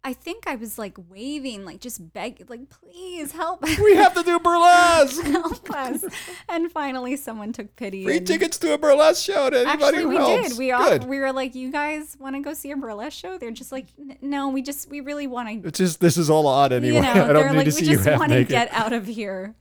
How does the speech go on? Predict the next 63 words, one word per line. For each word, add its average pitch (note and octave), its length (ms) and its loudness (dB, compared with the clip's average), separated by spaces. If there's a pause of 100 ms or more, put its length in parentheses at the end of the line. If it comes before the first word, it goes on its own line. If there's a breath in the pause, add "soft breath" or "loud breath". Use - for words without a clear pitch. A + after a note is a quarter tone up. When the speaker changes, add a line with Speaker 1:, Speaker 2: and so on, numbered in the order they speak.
Speaker 2:
Well, D3 100 -2
that's F#3+ 220 -2
cool. C#3+ 300 -2
I, C#3 200 -2
I D3+ 120 2
need E3 240 -2
Speaker 1:
Yeah. - 40 -18
Speaker 2:
for E3+ 80 -4
you C#3+ 160 0
to, C3+ 260 -2
uh, A#2 180 -2
get A2+ 240 -6
triple A#2 360 -4
A G2 180 -2
or, F2+ 100 -6
or G2+ 400 -10 (180)
you - 60 -20
probably A4+ 280 2
Speaker 1:
Okay. E3 280 -2
Speaker 2:
have, - 20 -4
I E3+ 100 -6
bet A#3 200 -2
you F3+ 140 -4
most E3 280 -4
Speaker 1:
Maybe E4+ 200 -6
Speaker 2:
insu- G4 100 -4
Speaker 1:
they'll G#4+ 120 -4
sponsor F#4 600 -12
me. E3+ 260 -14
Speaker 2:
Most G#3 320 -4
insurance F#3+ 420 -6
companies A2+ 440 -6
usually B2+ 260 -4
have G2 140 -6
towing A#2 380 -6
for - 120 -10
an G#2 60 -6
extra, G#2 260 -6
like, F#2+ 220 -6
buck G2+ 260 -6
or A#2 60 -4
two A2+ 180 -4
a G2+ 80 -4
month. G2+ 320 -6 (560)
It's - 120 -20
totally D3+ 360 -2
worth G2 240 -4
Speaker 1:
Mm. F#2+ 60 -8
Speaker 2:
it. D#2 200 -8 (480)
Yeah, A2+ 200 0
that, B2 200 -4
that's E3 260 -2
it. A#2+ 80 0
That's D3 260 2
Speaker 1:
I - 20 -2
Speaker 2:
life A#2 200 2
Speaker 1:
know - 60 0
it - 60 -2
Speaker 2:
advice. - 320 -4
Speaker 1:
would - 160 -4
be G#3+ 120 -16
'cause, A3 360 -14
yeah, A3+ 240 -12